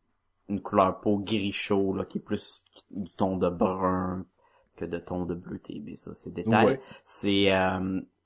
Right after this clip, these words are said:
Speaker 1: c'est un numéro, c'est un, un roman graphique, là, de deux cent soixante-quatre pages, publié en deux mille cinq. Euh, et c'est ça.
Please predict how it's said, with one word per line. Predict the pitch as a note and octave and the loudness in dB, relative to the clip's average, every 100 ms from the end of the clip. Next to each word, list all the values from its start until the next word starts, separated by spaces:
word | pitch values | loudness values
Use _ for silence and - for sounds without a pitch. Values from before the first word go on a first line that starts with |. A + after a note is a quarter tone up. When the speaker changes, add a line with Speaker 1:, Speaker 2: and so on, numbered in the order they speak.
| - | -8
Speaker 1:
c'est | - A#2 | 0 4
un | C3+ | 6
numéro, | G#3 F#3+ G#2 F#2+ | 6 8 6 6
c'est | A2+ A2 G2 | 2 2 4
un, | A#2+ F3 C3 - _ - | 6 4 2 -4 _ -4
un | - F#2 F2+ F2 F2+ F2+ F2 | -2 0 -2 -2 -2 -4 -4
roman | F2+ G2 G#2 | -2 0 2
graphique, | G2+ F#2+ - F#2 F2 | 0 -4 -6 -8 -4
là, | G#2 G#2 | 0 2
de | G#2 F#2 | 2 0
deux | G2 | 0
cent | A2+ D3 | 0 -2
soixante-quatre | C#3+ - G#2+ - G#2+ - | 0 2 2 2 -4 4
pages, | G2+ G2 A2+ - - | 6 6 4 -2 -4
publié | A2 G#2 G#2+ A#2+ | -2 0 2 2
en | G2 | 2
deux | G#2+ | 2
mille | A#2+ G#2 | 2 0
cinq. | - - G2+ G#2+ - _ - - - - - | -4 -4 -4 -4 -8 _ -20 -20 -20 -18 -4
Euh, | F2+ F#2 F#2+ G2 G#2 A2 A#2 B2+ C3 - _ _ _ _ _ _ _ - - | 2 4 4 4 2 0 -2 -2 -4 -8 _ _ _ _ _ _ _ -12 -2
et | G2+ G#2 G2+ G#2 G2+ G2+ G2 F#2+ | 0 2 2 0 -2 -4 -6 -10
c'est | F#2+ - - - - - - - | -10 -10 -10 -10 -12 -12 -14 -12
ça. | - - | -8 -8